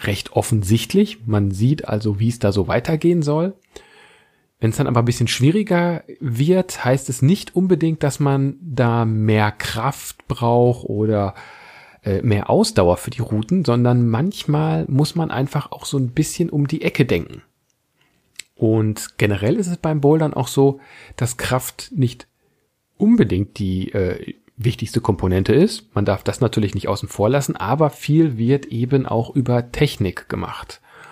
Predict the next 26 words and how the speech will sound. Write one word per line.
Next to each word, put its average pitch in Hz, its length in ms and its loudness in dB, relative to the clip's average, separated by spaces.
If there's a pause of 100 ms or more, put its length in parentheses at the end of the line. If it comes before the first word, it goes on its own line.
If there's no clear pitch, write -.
(360)
Und 104 160 -2
das 101 100 0
sind 135 160 0
dann 120 140 2
schon 123 220 2
so 117 100 -4
ganz 117 340 -2
subtile 147 640 0
Dinge, 175 560 2 (340)
wie 131 460 0 (540)
zum 110 140 0
Beispiel 131 520 0
nicht 120 380 0
zu 156 140 0
sehr, 123 440 0 (140)
man 98 100 -6
nennt 98 160 -2
das 117 120 -6
aus 120 180 0
den 127 120 4
Armen 120 240 4
klettern. 90 380 -6 (180)
Also 110 180 -8
es 104 80 -6
ist 98 40 -4
nicht 131 300 -2